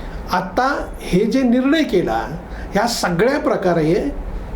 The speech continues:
आपण आता कशी भूमिका घेतो, महाविकास आघाडी एकदम अडचणीत सापडली आहे.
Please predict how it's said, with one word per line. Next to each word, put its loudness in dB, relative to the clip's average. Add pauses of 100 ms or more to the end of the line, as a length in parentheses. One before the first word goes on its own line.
(120)
आपण 0
आता 2
कशी 0
भूमिका 2
घेतो, 2
महाविकास 2
आघाडी 2 (520)
एकदम 2 (540)
अडचणीत 0
सापडली -2
आहे. -4